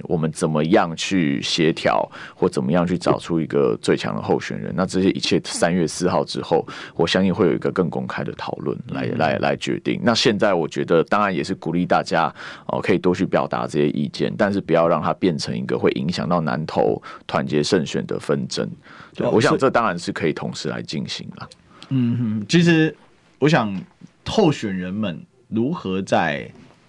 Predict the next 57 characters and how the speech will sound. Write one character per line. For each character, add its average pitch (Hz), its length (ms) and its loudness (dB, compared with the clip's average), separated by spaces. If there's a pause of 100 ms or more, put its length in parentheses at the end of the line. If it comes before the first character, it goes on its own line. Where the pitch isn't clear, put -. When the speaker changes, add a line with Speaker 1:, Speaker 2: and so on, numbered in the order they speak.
(160)
Speaker 2:
这 143 160 2
个 73 520 -4 (440)
现 120 220 -2
在 110 180 4
的 87 180 -4
这 98 100 -4
个 98 100 -4
初 135 220 -2
选 90 240 -4
很 120 200 -4
紧 123 240 -2
急 101 120 -8
的， 98 140 -6
我 85 60 -10
们 127 80 -2
等 131 100 4
一 - 20 4
下 156 40 4
会 - 80 4
讨 104 140 -4
论 98 180 -6
啊， 85 160 -8 (380)
很 135 160 0
紧 117 180 0
急 98 160 -2
的 107 80 0
这 123 120 2
个 113 80 2
状 110 180 0
况 107 180 -2
下， 104 320 -2
Speaker 1:
嗯。 - 60 -20 (300)
Speaker 2:
如 151 120 6
果 175 80 6
多 131 180 2
出 127 160 0
几 - 160 -6
分 92 240 -6
力， 92 240 -8
其 147 140 0
实 139 340 2 (200)
从 131 200 -4
嘉 143 120 4
欣 147 80 2
的 127 80 2
话 123 200 2
听 120 200 -4
起 117 40 -6
来 92 80 -6
就 101 80 -6 (140)
理 110 140 -2
解 107 160 -2
这 82 100 -10
个 90 60 -8
意 85 100 -8
思 - 160 -14
嘛。 - 80 -16